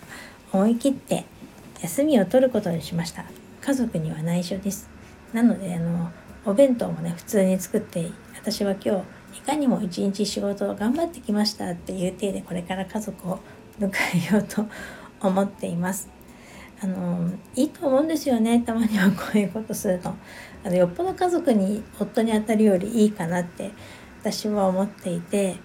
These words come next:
あの、なんでこういうこと、まあ、たまにしてるんですけど、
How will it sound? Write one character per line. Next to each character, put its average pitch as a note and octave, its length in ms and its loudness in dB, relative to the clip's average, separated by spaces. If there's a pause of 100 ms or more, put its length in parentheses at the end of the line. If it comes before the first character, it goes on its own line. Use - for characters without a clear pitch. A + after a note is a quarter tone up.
(420)
あ G#3+ 100 4
の、 F#3+ 180 0
な G#3+ 280 0
ん D4 100 4
で D#4 160 0 (420)
こ D4 100 6
う C#4+ 40 8
い C#4+ 60 6
う C#4+ 60 4
こ D4+ 140 0
と、 C4+ 280 4 (300)
ま B3+ 120 6
あ、 A3+ 40 6
た A#3 140 -4
ま C#4 140 6
に C#4+ 120 2
し C#4 60 -6
て D4 120 6
る C#4+ 100 4
ん C4 60 0
で G#3 80 4
す - 100 -8
け F#3 100 -6
ど、 F#3+ 260 -2